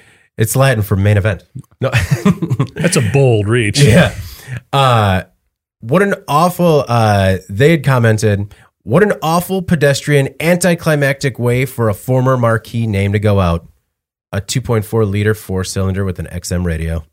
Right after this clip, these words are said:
Speaker 1: <laughs> Not that it was sold for four hundred fifty dollars in a salvage auction, but just the state of Pontiac
Speaker 2: Yeah.
Speaker 1: as it rolled up. Um, I was also, I found it crazy, you know, I'm sure all this information is probably more available than I know, but, you know, they were able to find out that, according to Reddit, they did say it was a black sedan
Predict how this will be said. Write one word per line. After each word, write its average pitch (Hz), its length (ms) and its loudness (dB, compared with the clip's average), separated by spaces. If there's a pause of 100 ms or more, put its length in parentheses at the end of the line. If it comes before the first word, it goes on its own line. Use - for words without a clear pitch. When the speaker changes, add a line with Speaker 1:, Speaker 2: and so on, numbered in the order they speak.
(160)
Speaker 1:
<laughs> - 240 -20
Not 160 960 0
that 226 120 6
it 226 100 8
was - 140 4
sold 196 240 4
for 170 100 4
four 165 200 4
hundred 190 200 4
fifty 170 260 2
dollars 160 320 4
in 170 80 4
a 156 60 4
salvage 127 420 2
auction, 117 480 -2 (220)
but 107 100 0
just 117 180 -4
the 107 100 0
state 117 380 0
of 101 140 -2
Pontiac 87 520 -2 (280)
Speaker 2:
Yeah. 92 340 -6
Speaker 1:
as 101 120 -4
it 107 40 0
rolled 101 220 4
up. 92 180 2 (420)
Um, 120 460 2 (220)
I 196 60 2
was 285 160 -2
also, - 540 -4
I 113 100 -2
found 170 240 -2
it 131 60 -2
crazy, 120 640 -4
you 117 100 -4
know, 104 220 -2 (160)
I'm 127 80 -2
sure 131 180 -2
all 110 80 2
this 107 180 -2
information 98 440 -6
is 87 100 -6
probably 95 300 -4
more 95 280 -2
available 90 440 -2
than 87 160 -4
I 85 80 -2
know, 87 300 -2 (260)
but, 127 240 -4
you 127 40 0
know, 123 120 2
they 131 100 0
were 151 100 2
able 147 140 4
to 127 80 -6
find 127 240 -2
out 123 160 -2
that, 104 180 -4
according 240 280 -2
to 117 80 -4
Reddit, 92 220 0
they 98 80 -6
did 98 140 -2
say - 120 -6
it 95 60 -2
was 87 100 -4
a 85 40 -6
black 95 280 -2
sedan 92 340 -4